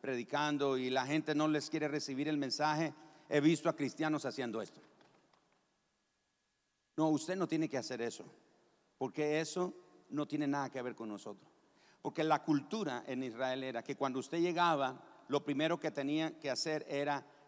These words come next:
el siervo de la casa lo recibía y le lavaba los pies para botar el polvo, porque en aquel entonces, pues, no habían zapatos como los nuestros cerrados,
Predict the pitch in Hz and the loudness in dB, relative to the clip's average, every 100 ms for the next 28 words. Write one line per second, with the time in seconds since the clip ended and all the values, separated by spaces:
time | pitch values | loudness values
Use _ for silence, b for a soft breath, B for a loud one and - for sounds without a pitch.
0 | B 135 127 - 160 185 185 175 160 135 | B -2 -2 -2 2 2 4 2 2 2
1 | 120 160 160 165 147 135 117 127 139 214 | 2 0 0 -2 0 -2 -4 -2 0 0
2 | 160 131 127 117 127 143 131 92 - 175 | -2 -2 0 2 2 2 0 -4 -2 -2
3 | 208 - - - - _ _ _ _ _ | -2 -10 -20 -20 -20 _ _ _ _ _
4 | _ _ _ _ - 143 139 131 120 - | _ _ _ _ 2 4 6 4 2 0
5 | 143 131 98 185 160 110 98 104 101 101 | -2 -2 2 2 2 -2 -6 -8 -8 -6
6 | 113 120 131 165 160 170 - 104 104 107 | -4 -2 0 0 -2 -4 -4 -4 -2 -2
7 | 107 - 101 113 127 139 139 147 156 175 | -2 -2 0 -2 -4 -4 -2 0 2 0
8 | 180 165 165 170 175 196 | 0 -4 -2 0 2 2